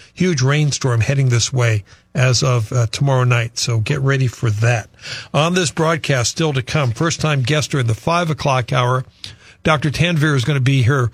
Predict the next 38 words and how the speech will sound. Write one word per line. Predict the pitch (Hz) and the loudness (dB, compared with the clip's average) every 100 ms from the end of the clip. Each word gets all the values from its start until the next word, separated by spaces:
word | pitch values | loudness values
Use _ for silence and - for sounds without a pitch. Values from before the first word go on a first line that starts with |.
| - - | -6 -2
He's | 156 127 | 0 2
an | 135 | 2
assistant | 123 - 156 151 123 | 0 0 -2 -2 -2
professor | 131 160 143 139 | -2 0 -2 -2
of | 120 | 0
transportation | 151 143 139 135 143 - 151 | 0 0 -2 -2 -2 0 -2
at | 135 120 | 0 -2
Cal | - 135 | -2 -4
Poly. | - 180 226 226 - _ _ _ - _ _ _ - | 0 0 0 -2 -8 _ _ _ -20 _ _ _ -4
What's | 190 208 | -2 0
up | 240 226 | -2 -2
with | 165 | -4
traffic | - 180 185 175 - | 0 0 0 -2 -4
circles? | - 131 127 107 - - - _ _ _ - | -2 -2 -2 -6 -6 -6 -10 _ _ _ 0
Traffic | 190 185 190 | 0 0 -2
circles | - 190 175 147 156 | -2 -2 -2 -2 -2
replacing | 135 170 170 - 139 | -2 0 0 0 -2
stoplights | - 156 160 - 131 123 - - | 0 0 -2 -2 -2 0 -4 -2
everywhere | 156 160 147 131 113 104 104 110 _ _ - | -2 2 2 2 2 0 0 -2 _ _ -2
on | 131 | 0
the | 120 | 0
Central | 143 120 123 | 0 -2 -4
Coast. | - 117 - | 0 -2 0
What | 202 | -2
do | |
we | 185 | 0
think | 139 151 | 0 0
about | 107 92 | -2 -2
that? | - - - _ - - - | -8 -10 -10 _ -16 -16 -2
Lucy | 160 139 175 | 0 2 0
Wickstrom | 143 196 - 180 123 113 | 2 0 0 -2 -2 -2
shares | - 151 156 - | -2 0 0 0
her | 135 | -2
favorite | - - 170 151 156 | -2 -2 0 0 0
museums | 139 135 117 160 143 120 | 2 2 2 2 2 2
in | 120 | 0
the | 110 | 0
country | 131 110 120 | -2 0 -2